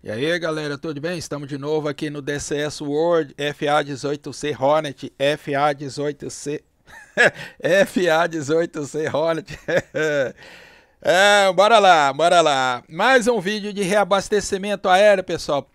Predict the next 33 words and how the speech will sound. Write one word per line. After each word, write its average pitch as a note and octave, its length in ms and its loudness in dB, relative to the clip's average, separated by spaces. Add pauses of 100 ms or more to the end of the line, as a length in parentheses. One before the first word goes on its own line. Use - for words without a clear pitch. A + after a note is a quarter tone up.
Todo F3+ 500 -2
mundo F#3 240 -4
sabe A3 440 4
que G3+ 120 -10
no-, G3 140 -10
durante F#3+ 400 -2
todo G3+ 300 -4
esse F#3 240 -4
mês E3+ 260 -4
de G3 160 -6
julho, G3+ 560 -2 (460)
toda A3 280 2
semana G#3 460 0
vai G3+ 220 4
ter G3 240 0
vídeo F#3+ 360 -6
de F3+ 100 -8
reabastecimento F#3 1160 -2
aéreo. E3+ 760 4 (680)
Estamos G3 520 0
agora F#3+ 520 4
no F#3+ 640 0
F G3 360 4
A G#3 120 6
dezoito, F#3+ 680 2
por E3+ 180 -4
isso G3 160 -4
vamos G3+ 220 -4
fazer G3 340 0
o G3 60 -2
primeiro G3+ 400 -2
vídeo G3+ 340 -4
dele. F#3+ 460 -2